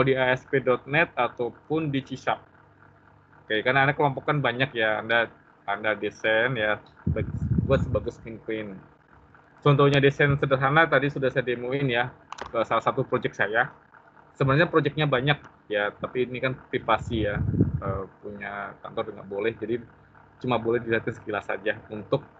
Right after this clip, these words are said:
pendidikan. Oke, ada yang mau ditanyakan? Silahkan. Ini contohnya pakai jQuery ya, supaya tampilannya lebih cantik.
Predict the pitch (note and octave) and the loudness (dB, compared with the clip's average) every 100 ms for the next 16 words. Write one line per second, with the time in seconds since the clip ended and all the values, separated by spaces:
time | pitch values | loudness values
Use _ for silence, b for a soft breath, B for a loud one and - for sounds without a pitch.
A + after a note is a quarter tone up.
0 | - A2+ G2+ G2+ - F#2+ F#2+ F#2+ - _ | -8 -8 -6 -8 -6 -6 -6 -14 -20 _
1 | _ _ _ _ _ _ _ - - - | _ _ _ _ _ _ _ -20 -20 -20
2 | - - A#2+ A#2+ C#3+ E3 G3+ - - B2 | -20 -4 2 6 6 6 2 -2 0 2
3 | B2 B2 B2 B2+ B2+ B2+ B2+ B2 B2+ D3+ | 2 2 2 0 0 0 0 0 0 4
4 | D#3 E3 E3+ - B2 A2+ A2 A2+ A2 G#2+ | 4 4 0 -8 -6 -6 -2 2 4 4
5 | G2+ F#2+ F#2+ - - C#3 D3+ C#3+ C#3+ C#3+ | 2 -4 -14 -16 -8 -2 0 0 0 0
6 | C3+ C#3 F#3 - _ _ _ - B2 A2+ | 0 0 -2 -8 _ _ _ -10 -6 -6
7 | A2 C3+ C3+ C#3 B2 A2+ - A#2 A#2 A#2 | -4 2 2 4 2 2 -2 -6 -2 -2
8 | A#2 A2+ A2+ B2+ B2+ A2+ - A2+ - - | -2 -4 -6 -2 -4 -4 -4 -4 -6 -16